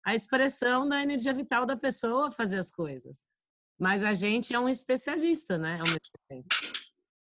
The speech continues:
A gente tem que achar a subluxação vertebral. Então, essa crise de como abordar, então tem quiropraxistas que vão fazer exames pra provar, ou fala, "Eu corrijo, eu curo a sua hérnia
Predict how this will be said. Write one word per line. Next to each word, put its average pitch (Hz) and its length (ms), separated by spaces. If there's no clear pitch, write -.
A 139 80
gente 156 200
tem 170 140
que 175 60
achar 180 220
a 180 40
subluxação 185 720
vertebral. 202 560
Então, 185 240
essa 220 200
crise 247 380
de 220 100
como 233 240
abordar, 214 640
então 214 260
tem 226 160
quiropraxistas 214 920
que 220 100
vão 208 240
fazer 196 560
exames 202 800
pra 185 200
provar, 202 640
ou 185 120
fala, 196 220
"Eu 196 100
corrijo, 185 840
eu 196 160
curo 294 440
a 202 80
sua 170 320
hérnia 180 540